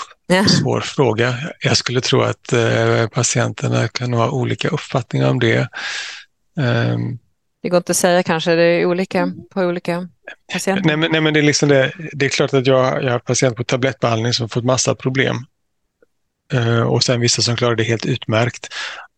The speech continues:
Speaker 2: Och det är likadant med immunterapi, en del med svåra biverkningar nu med, i och med att vi har behandlat så många och en del känner ingenting. Ehm,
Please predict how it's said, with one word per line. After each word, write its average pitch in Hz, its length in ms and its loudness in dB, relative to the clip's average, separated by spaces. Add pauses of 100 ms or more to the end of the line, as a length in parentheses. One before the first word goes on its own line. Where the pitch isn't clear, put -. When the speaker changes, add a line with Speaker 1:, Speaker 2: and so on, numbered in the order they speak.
Speaker 2:
Och 127 100 -2
det 113 60 2
är - 20 4
likadant 120 380 2
med 113 60 0
immunterapi, 117 580 0
en 120 80 0
del 113 160 2
med 110 140 0
svåra 123 260 2
biverkningar 117 460 2
nu 117 120 2
med, 110 200 0
i 120 40 -2
och - 20 -2
med 110 80 0
att - 120 -4
vi - 20 0
har 110 40 2
behandlat 110 280 0
så 117 80 -2
många 110 340 2
och 113 120 0
en 113 60 0
del 107 160 0
känner 110 400 0 (180)
ingenting. 127 600 -2 (960)
Ehm, 104 520 -4